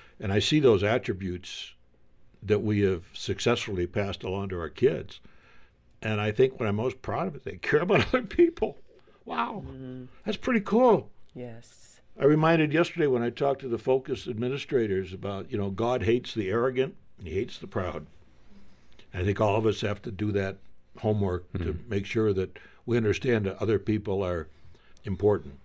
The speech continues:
Speaker 1: We come to a stop sign or a red light, we stop. Why? It's the law, yeah.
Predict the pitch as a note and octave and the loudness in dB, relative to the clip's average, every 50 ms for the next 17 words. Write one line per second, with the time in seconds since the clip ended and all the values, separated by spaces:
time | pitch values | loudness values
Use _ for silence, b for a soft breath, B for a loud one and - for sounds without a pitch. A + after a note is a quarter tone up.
0 | - - - - F#2+ F2+ - B2+ B2+ C3+ C3+ B2+ - - - C#3 B2+ B2 - - | -20 -14 -6 -4 -4 0 2 2 4 6 6 6 6 4 2 2 2 2 0 -4
1 | - A2 G2 G2 G2+ F#2+ F#2 F2+ G#2+ A#2 G#2+ G2+ F2+ F2+ F2 F2+ - G2+ F#2+ F#2 | -4 -2 -2 -2 -2 -2 -2 0 0 0 0 0 -2 -2 -2 -6 -6 -6 -6 -6
2 | - - - G#2+ F#2 E2 D2 - - A2 G2+ F#2 D#2+ D#2 - b b b b b | -6 -4 -2 -2 -2 -2 -4 -4 -4 -4 -4 -4 -6 -8 -12 b b b b b
3 | b b b - _ _ _ - - - - A#2 G2+ F#2+ F#2+ F#2+ G2+ G#2 G#2+ A2 | b b b -20 _ _ _ -20 -18 -6 0 2 4 4 6 6 6 6 4 2
4 | G#2+ - - - - - - - F#2+ F2+ G2 G#2 | 0 -4 -12 -20 -20 -20 -12 -8 -6 -4 -4 -4